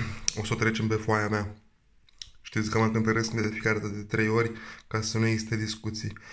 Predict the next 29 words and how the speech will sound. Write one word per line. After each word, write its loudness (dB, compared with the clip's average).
Ia 4
uitați, 4
nouăzeci 8
și 2
nouă 8
virgulă 2
nouă. 4
Deci 2
am 4
scăzut 2
sub 0
o 4
sută 2
de 0
kilograme. 4
Adică 4
tot 4
un 8
kilogram 8
o 8
sută 2
am 4
scăzut 2
și -2
săptămâna 2
asta. -4
Wow, 6
super 4
tare! 2